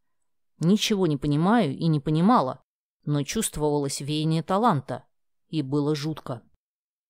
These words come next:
«А ваш младший брат Шура много пишет?» Нет, ему некогда, он больше обдумывает. И вообще у него масса планов. А как он обращается с женщинами? У нас гостила одна дама, очень роскошная женщина.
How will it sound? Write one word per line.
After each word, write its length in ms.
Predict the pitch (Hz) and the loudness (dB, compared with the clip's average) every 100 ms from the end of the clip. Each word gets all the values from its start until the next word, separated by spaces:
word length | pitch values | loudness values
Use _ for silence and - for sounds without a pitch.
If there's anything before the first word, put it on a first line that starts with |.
| _ _ | _ _
«А 120 | - 180 | 0 2
ваш 220 | 226 - | 2 2
младший 360 | 233 170 - | 2 2 -2
брат 280 | 151 165 165 | -2 -2 -2
Шура 360 | - - 170 135 | -6 -4 -2 0
много 320 | 180 311 294 | 2 0 -2
пишет?» 520 | - 170 - 117 - _ _ _ _ _ - | -2 -6 -6 -10 -12 _ _ _ _ _ 2
Нет, 260 | 190 208 | 4 4
ему 160 | 202 208 | 4 4
некогда, 600 | 214 214 160 147 123 - - | 6 4 2 -4 -6 -14 -2
он 180 | 170 202 | 2 4
больше 300 | 233 240 254 | 4 4 4
обдумывает. 720 | 214 214 240 147 - - - _ _ | 2 4 4 2 -2 -8 -16 _ _
И 120 | 196 170 | -2 2
вообще 460 | 165 156 - 247 | 2 2 0 2
у 100 | 214 | 2
него 240 | 175 160 180 | 2 2 2
масса 380 | 196 208 202 | 4 2 0
планов. 480 | 185 180 156 135 - _ _ _ - | 0 2 2 0 -8 _ _ _ -8
А 140 | - | -4
как 260 | - 170 185 | 0 0 0
он 100 | 170 | 0
обращается 720 | 165 170 - 180 185 - 180 | 0 0 0 0 0 -2 -6
с 60 | |
женщинами? 760 | 156 180 208 - 180 156 139 - _ _ | -2 -2 -2 -2 -4 -6 -8 -12 _ _
У 100 | 175 | 0
нас 180 | 185 185 | 2 2
гостила 580 | 165 170 - - 254 196 | 2 0 -2 -4 0 2
одна 240 | 170 180 | 2 0
дама, 520 | 175 208 262 139 135 - | 0 2 2 2 -4 -2
очень 360 | 220 233 226 | -2 0 0
роскошная 600 | 190 196 - 196 - 175 165 | 0 -2 -4 -4 -4 -4 -4
женщина. 640 | 170 165 - 156 139 | -2 -4 -4 -6 -8